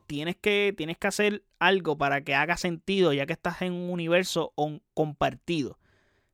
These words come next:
So, tiene que tener coherencia. So, a este punto, no sé. No, súmale también que tienes todos los a-, los A D N de todos los personajes, de todos los Avengers. So, como, ¿cómo coño no puedes contactarlos? Si hasta lo-, los A D N los tiene. I guess que los tiene sin permiso, pero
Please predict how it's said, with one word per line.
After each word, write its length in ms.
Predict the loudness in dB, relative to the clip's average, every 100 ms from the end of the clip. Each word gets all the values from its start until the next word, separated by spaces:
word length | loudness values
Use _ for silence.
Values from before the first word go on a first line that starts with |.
| _
So, 760 | -8 2 6 10 10 8 4 0
tiene 300 | 0 2 2
que 120 | 2
tener 240 | 2 0 2
coherencia. 560 | 2 2 0 -4 -6
So, 180 | -2 0
a 40 | 0
este 200 | 2 0
punto, 1000 | 2 0 0 4 6 8 6 4 2 -2
no 260 | -2 0 0
sé. 240 | -2 -6 _ _ _ -20 _ _ _ _ _
No, 100 | -2
súmale 400 | 0 0 2 2
también 320 | 4 2 0 0
que 120 | 2
tienes 200 | 2 2
todos 200 | 8 10
los 100 | 10
a-, 160 | 8
los 140 | 6 4
A 160 | 8 8
D 140 | 6
N 180 | 4 4
de 80 | 6
todos 220 | 6 6
los 100 | 4
personajes, 580 | 0 -4 -4 0 2 0
de 80 |
todos 180 | 0 0
los 100 | 2
Avengers. 480 | 2 0 -2 -4 -4
So, 180 | -6 -6
como, 480 | -6 -6 -6 -8 -4
¿cómo 260 | 0 0 4
coño 320 | 4 4 2
no 100 | 4
puedes 160 | 4 4
contactarlos? 680 | 2 0 -2 -4 -6 -12 -4
Si 160 | 0
hasta 260 | 0 2 2
lo-, 200 | 2 0
los 140 | 2 4
A 140 | 4
D 100 | 4
N 140 | 2
los 220 | 0 0 -2
tiene. 340 | -6 -4 -4
I 40 | -4
guess 200 | -4 -2
que 80 |
los 120 | -2 0
tiene 180 | -2
sin 180 | 0 -2
permiso, 560 | -2 -2 0 0 2 0
pero 380 | 0 -2 -4